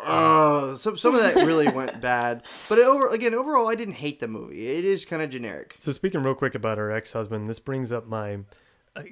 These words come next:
Speaker 3: I guess you can call it a minor nitpick, but it's one of the things that really pushes it over the edge to bad for me, um,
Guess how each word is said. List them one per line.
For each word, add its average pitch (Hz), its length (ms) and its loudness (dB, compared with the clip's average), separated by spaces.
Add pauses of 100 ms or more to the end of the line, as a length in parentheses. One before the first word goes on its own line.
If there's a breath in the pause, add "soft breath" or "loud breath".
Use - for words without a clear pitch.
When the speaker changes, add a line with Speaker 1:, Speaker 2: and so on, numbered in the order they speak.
(840)
Speaker 3:
I 151 60 -4
guess 156 220 -2
you 156 60 -2
can 131 140 -4
call 127 220 -2
it 107 60 -4
a 110 40 -4
minor 117 280 -4
nitpick, 127 520 -6
but 110 240 -4
it's 143 200 -8
one 151 160 -4
of 123 120 -4
the 113 80 -10
things 117 360 -10
that 113 100 -12
really 113 400 -6
pushes 107 380 -12
it 107 80 -6
over 107 220 -8
the 104 160 -10
edge 104 220 -10
to - 80 -20
bad 104 460 -10
for 117 220 -12
me, 147 220 -12 (560 soft breath)
um, 113 480 -6